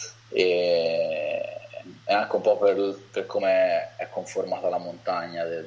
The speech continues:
della, del Cimone, che secondo me si presta più a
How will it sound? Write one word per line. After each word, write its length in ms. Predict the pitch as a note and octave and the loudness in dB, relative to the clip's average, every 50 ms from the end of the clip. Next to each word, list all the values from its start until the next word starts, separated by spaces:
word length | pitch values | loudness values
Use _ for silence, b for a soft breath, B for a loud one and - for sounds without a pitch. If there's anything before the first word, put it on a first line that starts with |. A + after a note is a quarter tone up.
| D#2+ - - | -12 -14 -6
della, 320 | - F2+ F2 F2 E2+ - - | -6 -2 2 2 2 2 2
del 180 | - F2 F2+ F2 | 0 -4 -6 -4
Cimone, 460 | - - F2 F2 F2 F2 E2+ E2 E2+ | -6 -8 -4 0 0 0 0 0 -4
che 100 | E2+ F2 | -8 -10
secondo 280 | - - F2 F2 E2+ E2+ | -8 -6 -6 -6 -4 -4
me 80 | F2 F2 | -8 -8
si 160 | - - - | -8 -8 0
presta 360 | - - G2 F#2+ - - F2+ | 4 4 4 4 4 2 -2
più 300 | - - E2+ E2 D#2+ - - - - - - - - | -2 -2 -6 -6 -6 -6 -8 -12 -20 -20 -20 -12 -4
a 280 | - E2 D#2+ D#2 D#2 | 0 0 2 2 2